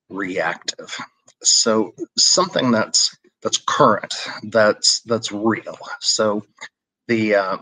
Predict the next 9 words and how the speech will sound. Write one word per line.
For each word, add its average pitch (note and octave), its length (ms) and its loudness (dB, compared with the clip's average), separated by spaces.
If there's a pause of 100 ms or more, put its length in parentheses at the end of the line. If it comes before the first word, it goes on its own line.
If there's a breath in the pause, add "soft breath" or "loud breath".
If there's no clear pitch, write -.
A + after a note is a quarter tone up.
(140)
the - 120 -8
container C#3 560 -2
ship, F2 380 0
the G2 120 -8
thirteen B2 360 -4
hundred G#2+ 320 -6 (400)
foot - 260 0 (260)
container A2 520 0
ship - 340 -4